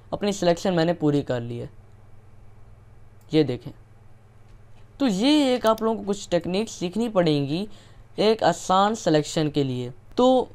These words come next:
ये हमारे पास हो गया पेन टूल की सिलेक्शन का काम। अब आप इसको मूव कैसे कर सकते हैं,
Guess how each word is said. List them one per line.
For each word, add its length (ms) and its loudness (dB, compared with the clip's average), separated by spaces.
ये 220 2
हमारे 260 4
पास 260 0
हो 80 2
गया 160 2
पेन 220 2
टूल 160 -2
की 140 -8
सिलेक्शन 420 0
का 120 -2
काम। 220 -6
अब 180 6
आप 140 4
इसको 240 0
मूव 240 0
कैसे 240 4
कर 160 4
सकते 320 -2
हैं, 200 0